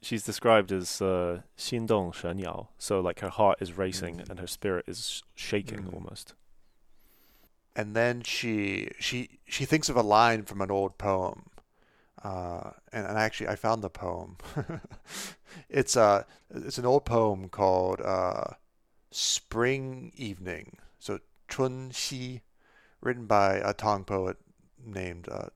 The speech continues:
Speaker 2: Cui Tu, who I wasn't too familiar with. Um, and, and the line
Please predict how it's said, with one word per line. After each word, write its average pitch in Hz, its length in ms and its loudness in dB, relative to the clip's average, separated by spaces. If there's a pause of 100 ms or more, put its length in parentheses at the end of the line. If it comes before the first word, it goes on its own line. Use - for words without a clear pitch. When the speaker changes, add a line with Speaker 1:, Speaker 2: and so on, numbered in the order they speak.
Speaker 2:
Cui 151 300 0
Tu, 87 420 -10 (720)
who - 100 -6
I 101 60 0
wasn't 98 280 -6
too 95 220 -8
familiar 87 400 -10
with. 60 400 -14 (1120)
Um, 95 1200 -6 (320)
and, 117 140 -6
and 107 140 -8
the 101 80 -2
line 95 320 0